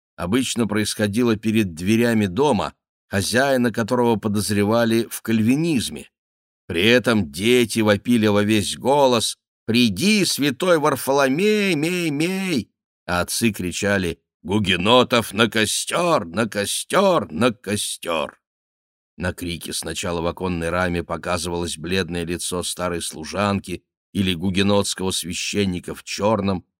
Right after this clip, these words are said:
затем слышался лязг засовов, задвигаемых на входной двери. Тогда буржуа, счастливый и гордый, подобно лафонтеновскому зайцу, тем, что напугал ещё большего труса, чем он сам,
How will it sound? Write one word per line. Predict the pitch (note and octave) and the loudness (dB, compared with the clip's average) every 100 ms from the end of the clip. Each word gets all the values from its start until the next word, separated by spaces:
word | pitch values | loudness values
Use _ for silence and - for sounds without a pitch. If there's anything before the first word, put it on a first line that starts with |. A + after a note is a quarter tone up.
| _ _ | _ _
затем | E2+ G2 F#2+ G#2 G2+ | -6 -4 -2 2 2
слышался | F#2+ - G2+ - F2 - | 2 0 -2 -2 -4 -4
лязг | F2+ F#2 F#2+ - | 0 2 2 -2
засовов, | D#2 D#2+ C#2 - G2+ F#2+ E2 - _ _ _ | -8 -8 -6 0 2 0 -2 -10 _ _ _
задвигаемых | D#2+ F#2+ E2+ D2+ D#2+ F#2+ G2 F2+ F2 - | -4 -2 0 -2 -2 2 2 2 -2 -4
на | F2 | -6
входной | - E2+ D#2+ F2 F2+ | -6 -6 -4 -2 -2
двери. | D2 D2 F2 E2+ D#2+ - _ _ _ _ _ _ - | -4 -8 -6 -6 -8 -12 _ _ _ _ _ _ -10
Тогда | D2+ C#2 F#2 F#2 | -8 -6 -4 -4
буржуа, | E2 E2+ D2+ D#2+ D2 F#2 F2 - _ _ | -2 -6 -6 -6 -2 -2 -2 -6 _ _
счастливый | - D2+ D#2 - F#2+ G#2 F#2+ | -8 -6 -4 -4 0 0 0
и | G2 - | -4 -8
гордый, | F2+ - F#2+ G2+ E2 F#2 E2 _ _ _ | -10 -2 2 2 0 -4 -6 _ _ _
подобно | F2 F2 G#2 F#2+ G2 F#2 - | -4 0 2 2 2 0 -2
лафонтеновскому | F#2 F#2+ F2 E2+ - F#2+ F2+ D#2 - D#2+ D2+ | -2 -2 -4 -6 -4 -2 -2 -4 -8 -8 -6
зайцу, | D2 E2+ F#2+ E2+ - D#2 | -4 -2 0 -2 -6 -8
тем, | C#2+ - F2+ | -8 -6 -6
что | - - | -6 -8
напугал | F2 E2 E2 E2 F#2 E2 | -8 -8 -6 -2 -2 -2
ещё | E2 - E2 | -6 -8 -8
большего | D2 F#2+ F2+ - D#2 D#2+ | -6 -4 -4 -6 -8 -8
труса, | F#2 G2+ - E2+ | -6 -4 -4 -6
чем | - E2+ E2 | -6 -6 -6
он | D#2 | -6
сам, | - A#2 B2 E2+ | -2 0 0 -2